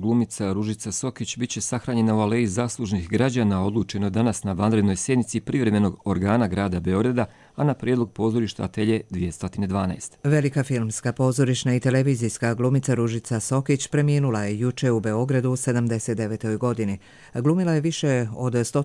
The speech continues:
Speaker 2: osamdeset filmova i televizijskih serija, a njena najpoznatija ostvarenja su Bokseri idu u raj i Užička republika.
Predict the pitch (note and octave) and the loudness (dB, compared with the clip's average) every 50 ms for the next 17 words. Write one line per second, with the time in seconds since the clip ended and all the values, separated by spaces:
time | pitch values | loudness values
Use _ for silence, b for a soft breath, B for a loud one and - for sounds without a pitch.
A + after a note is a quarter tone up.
0 | - C3 A#2 A2+ A2 - A#2+ A2+ A2 A#2+ B2 - A2+ - - A2+ A2 A2+ A#2+ C3+ | 0 0 0 -2 -2 -2 -2 -2 -2 -2 -2 -4 -6 -4 -4 -2 -2 0 0 0
1 | C#3+ C#3 C3 A#2+ A2+ A2 - B2 A2 A2 A2 G#2+ A2 G2 G#2+ G2 - - A2 G#2 | 0 0 0 0 -2 -2 -2 -2 -2 -2 -2 -2 -4 -4 -4 -6 -6 -6 -6 -4
2 | - - C3+ C#3 C3 C3 B2+ A#2 G2 - B B B B B B A#2+ C3+ C#3+ D3 | -2 0 0 2 2 2 2 0 0 -4 B B B B B B 0 2 2 4
3 | D3 C#3+ D3 D#3+ D#3 - B2 A#2 G2+ G#2+ A2+ A#2+ - - A#2+ G#2+ G2+ - - A2+ | 4 2 2 2 0 0 -2 -2 -2 0 -2 -2 -2 -2 -2 -2 -4 -4 -4 -4
4 | A2 A2 A2+ B2 C3 B2 A2+ - - A2 G#2 G2 G2+ A#2 A#2 - - B2 A2+ G#2+ | -2 -2 0 0 -2 -2 -2 -2 -2 -2 -2 -2 -2 -4 -4 -4 -4 -4 -2 -2
5 | A2 A2+ - A2 G#2 G#2 G#2+ B2 C3+ A#2 G#2+ G#2 G#2 G#2 A2 A#2+ A2 A#2 A2 - | -2 -2 -2 -2 -2 -2 -2 -2 -2 -2 -2 -2 -2 -2 -2 -2 0 -2 -2 -2
6 | - - A#2 A2 G#2+ - - B2 A2+ A#2+ G#2+ - F#2+ F#2 | -2 -4 -2 -2 -2 -2 -2 -2 0 -2 -2 -4 -6 -10